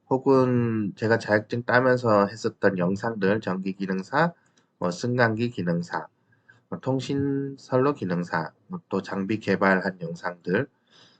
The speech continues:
어, 피엘씨, 뭐 이런 것들, 제가 스카이나 굴삭기 뭐 이런 것들, 자격증과 관련된 영상들이 여기 모여 있어요. 여러분들에게 도움이 좀 될 만한 게 있다면 보실 수 있고요. 그 다음에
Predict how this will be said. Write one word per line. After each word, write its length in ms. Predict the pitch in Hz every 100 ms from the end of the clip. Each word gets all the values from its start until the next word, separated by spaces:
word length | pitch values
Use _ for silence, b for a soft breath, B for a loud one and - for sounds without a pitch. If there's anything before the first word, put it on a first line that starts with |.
| b
어, 140 | 87
피엘씨, 880 | 87 143 135 135 123 - 120 143 170 - _ _ -
뭐 280 | 95 87 -
이런 240 | 120 113
것들, 400 | 92 - 87 - - _
제가 300 | 98 95 90
스카이나 720 | 87 - - 120 101 113 135 _
굴삭기 480 | 98 95 104 - 87
뭐 200 | 85 85
이런 220 | 87 92
것들, 380 | 87 - - 104 - B B B B B
자격증과 840 | - 123 139 - 160 165 170 160 131
관련된 440 | 104 104 101 98
영상들이 520 | 90 87 98 87 85
여기 180 | 85 85
모여 260 | 82 85 82
있어요. 340 | 80 85 90
여러분들에게 680 | 92 90 87 - 85 82 87 -
도움이 300 | 90 87 87
좀 240 | 90 82 -
될 180 | 87
만한 360 | 85 92 87 82
게 100 | 85
있다면 400 | 80 85 85 85 -
보실 240 | - 80
수 120 | -
있고요. 440 | 92 - 80 101 - _ _ b b b b b b b b _ _ _
그 160 | - 123
다음에 920 | 156 156 147 127 139 156 165 165 170